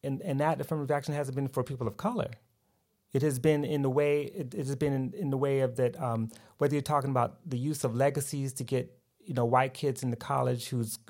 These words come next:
test scores are not as high as blacks and Latinos, whether you're talking about the way that property values for homes that are in white neighborhoods are ranked higher by F H A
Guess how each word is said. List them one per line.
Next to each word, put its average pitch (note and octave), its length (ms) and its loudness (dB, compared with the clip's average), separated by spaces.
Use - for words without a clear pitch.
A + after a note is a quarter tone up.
test C#3 240 -2
scores B2 360 2
are A#2+ 40 0
not A2+ 240 -2
as A2+ 100 -4
high C3 400 -2
as A2 160 0
blacks B2 380 0
and A#2+ 80 2
Latinos, B2+ 680 0
whether B2+ 220 6
you're C3 120 4
talking C3+ 380 0
about A#2 400 2
the A#2 380 2
way C3 240 4
that A#2+ 180 2
property C#3 380 2
values A#2+ 720 0
for - 380 2
homes D3 400 4
that B2+ 100 4
are B2 40 4
in A#2+ 140 2
white C3 220 4
neighborhoods C3 640 0
are A#2+ 120 8
ranked B2+ 380 2
higher C#3+ 460 2
by B2+ 200 2
F C3 200 -2
H B2+ 260 -2
A C3 240 0